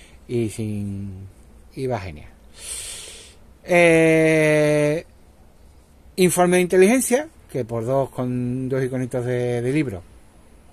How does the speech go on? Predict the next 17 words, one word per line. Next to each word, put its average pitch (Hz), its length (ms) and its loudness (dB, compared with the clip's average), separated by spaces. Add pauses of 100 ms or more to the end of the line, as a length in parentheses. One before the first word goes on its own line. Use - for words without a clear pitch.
(1040)
descubrimos 120 460 -2
una 127 140 -4
pista 139 320 -6
en 131 140 -6
tu 147 100 -2
lugar 214 220 4
sin 175 180 -4
tener 156 180 -2
que 156 60 -2
investigar, 196 460 0 (120)
pues 101 220 -10
para 98 240 -8
esos 123 220 -8
velos 107 220 -4
muy 120 200 -4
altos, 190 300 0 (600)
o 226 280 6